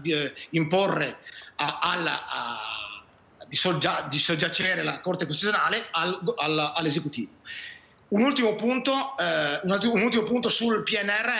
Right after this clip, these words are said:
R, a me piacerebbe che tutti non, non dimenticassimo mai, a partire da, da Vicenza, ma, ah, in tutta Italia, che il P N R R non è un'invenzione, eh, non so, del, della Regione Veneto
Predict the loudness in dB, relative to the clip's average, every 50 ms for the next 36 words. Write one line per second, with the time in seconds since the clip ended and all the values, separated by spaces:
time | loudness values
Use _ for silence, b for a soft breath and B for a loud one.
0 | 0 0 0 0 -2 -2 -4 -8 -16 -20 _ _ -4 -2 -2 0 -2 -2 -2 0
1 | 0 0 0 0 0 -2 0 -2 -2 -2 -2 -4 -4 -4 0 0 0 0 0 -4
2 | -10 -10 -6 -4 -4 -2 -2 -2 2 2 4 4 4 2 0 0 0 0 0 0
3 | 0 0 0 0 2 2 2 2 2 2 2 0 -2 -4 -8 -14 -20 -20 _ _
4 | _ -20 -10 -8 -6 -4 -4 -4 -4 -2 -2 0 2 2 2 0 0 -2 -2 -2
5 | -2 -2 -2 -4 -6 -8 -10 -12 -8 -6 -4 -4 -2 0 0 0 0 0 -2 -2
6 | -4 -4 -6 -6 -6 -8 -8 -8 -8 -10 -10 -8 -8 -8 -8 -10 -6 -4 -2 0
7 | 2 2 2 0 0 -2 0 0 0 -2 -2 B B B B -2 -2 -2 0 -2
8 | -4 -2 0 0 2 2 2 0 0 0 -2 -2 -2 -2 -2 -2 -4 -4 -4 -8
9 | -16 -12 -4 -2 -2 0 0 0 -2 -2 -2 -2 0 0 2 2 2 2 0 0
10 | 0 0 -2 0 0 0 0 0 -2 -4 -8 -16 -20 -20 -20 -20 -12 -8 -8 -6
11 | -4 -2 0 2 2 2 2 2 2 0 0 0 0 0 0 0 0 0 0 2
12 | 2 2 2 2 2 2 2 2 2 2 2 0 2 0 -2 -4 -2 0 0 0
13 | 0 -2 -4 -8